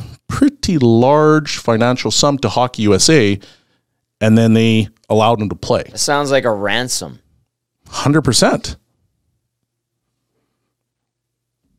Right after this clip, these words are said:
Speaker 1: It's about the kids, though.
Speaker 2: It's supposed to be.
Speaker 1: I had two parents that were literally driving to the airport when we sent the email out, "Sorry,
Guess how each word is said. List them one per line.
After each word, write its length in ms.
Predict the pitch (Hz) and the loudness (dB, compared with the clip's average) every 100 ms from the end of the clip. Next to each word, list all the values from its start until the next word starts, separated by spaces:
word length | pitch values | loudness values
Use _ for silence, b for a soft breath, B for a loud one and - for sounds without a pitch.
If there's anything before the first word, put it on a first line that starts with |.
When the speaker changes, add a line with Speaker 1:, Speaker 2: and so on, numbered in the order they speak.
| _ _ _ | _ _ _
Speaker 1:
It's 140 | - | -2
about 220 | 131 165 - | 2 2 2
the 60 | |
kids, 340 | - 170 107 - | 2 2 2 -4
though. 200 | - - _ _ _ _ _ _ _ _ | -6 -12 _ _ _ _ _ _ _ _
Speaker 2:
It's 80 | - | -20
supposed 340 | - 87 92 | -12 -8 -8
to 60 | - | -10
be. 240 | 80 98 - _ - - _ _ _ _ _ _ _ _ _ _ _ _ _ _ | -12 -14 -16 _ -20 -20 _ _ _ _ _ _ _ _ _ _ _ _ _ _
Speaker 1:
I 80 | - | 0
had 280 | 139 139 - _ _ | 0 0 -6 _ _
two 200 | - 214 | 2 4
parents 520 | - 170 143 113 - | 4 2 2 2 0
that 100 | 135 | 0
were 160 | 123 120 | 2 2
literally 640 | 113 117 151 - - 139 131 | 4 4 4 2 2 2 0
driving 580 | 98 95 110 135 143 135 | -2 0 0 2 0 -2
to 140 | 127 | 0
the 200 | 117 - | -2 0
airport 540 | 117 120 - 98 92 85 | 0 0 0 -2 0 0
when 160 | 98 | 0
we 140 | 101 123 | 4 4
sent 240 | - 123 | 4 0
the 200 | - - | -2 0
email 240 | 117 101 92 | 2 4 2
out, 220 | 95 - | 0 0
"Sorry, 360 | - 113 98 | 0 0 0